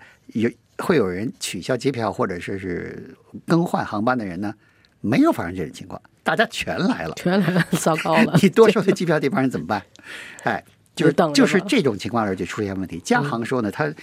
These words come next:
Speaker 1: 他说他一年呢，就卖出了这个，呃，五千一百万人，呃，
Speaker 2: 嗯哼。
Speaker 1: 机，机票，呃，运送五千一百万个乘客。说呢，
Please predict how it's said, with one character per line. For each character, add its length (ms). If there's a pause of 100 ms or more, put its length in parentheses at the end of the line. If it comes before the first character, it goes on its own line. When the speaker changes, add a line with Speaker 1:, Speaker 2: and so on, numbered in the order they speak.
(200)
Speaker 1:
他 160
说 100
他 140 (100)
一 120
年 300
呢， 180
就 140
卖 220
出 180
了 80
这 140
个， 240 (400)
呃， 280 (100)
五 180
千 200
一 140
百 160
万 160
人， 140 (500)
呃， 180
Speaker 2:
嗯 100
哼。 20
Speaker 1:
机， 120
机 180
票， 220 (500)
呃， 140
运 140
送 140
五 100
千 160
一 80
百 100
万 140
个 60
乘 180
客。 220
说 260
呢， 140